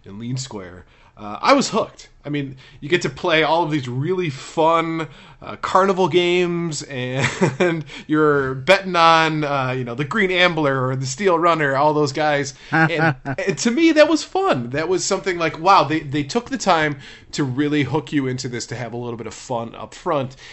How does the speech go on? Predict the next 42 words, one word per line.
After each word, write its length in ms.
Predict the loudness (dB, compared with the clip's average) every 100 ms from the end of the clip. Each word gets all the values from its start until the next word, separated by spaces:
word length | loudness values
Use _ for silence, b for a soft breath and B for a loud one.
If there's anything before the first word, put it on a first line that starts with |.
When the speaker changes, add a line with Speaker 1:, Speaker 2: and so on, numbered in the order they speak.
| B
Speaker 1:
And 160 | -4 0
you 60 | 4
know 80 |
what? 200 | 4 2
You 60 | -2
Speaker 2:
Mm-hmm. 100 | -2
Speaker 1:
didn't 280 | 0 -2 -6
have 340 | -2 2 2 0
to 180 | -2
advance 480 | 0 -2 -6 -8 -8
the 60 | -10
story 380 | -8 -6 -6 -8
any 140 | -10
more 220 | -10 -8 -8
than 140 | -10
you 120 | -12
really 280 | -10 -10 -8
needed 300 | -8 -8 -10
to. 220 | -14 -16 B B -10
And 100 | -2
then 120 | -2 0
up, 260 | -2 -2 -12 -10
once 380 | -4 -2 -2 -4
you 60 | -2
get 180 | -2 -2
into 300 | -6 -6 -4
the 100 | -4
story 320 | -2 -2 -2
itself, 480 | -4 2 4 4 -2
it 120 | -12
hooks 340 | -8 -8 -6
you 100 | -8
again, 420 | -8 -12 -16 -18 -18
because, 380 | -18 -10 -10 -10 B B -20 -10
uh, 260 | -8 -8
one 340 | -8 -6 -4 -4
of 320 | -6 -10 -8
the, 320 | -6 -6 -10
the 200 | -10 -4
aspects 520 | -2 -2 -4 -6 -6 -10
of 440 | -8 -6 -8 -10
Chrono 380 | -8 -4 -2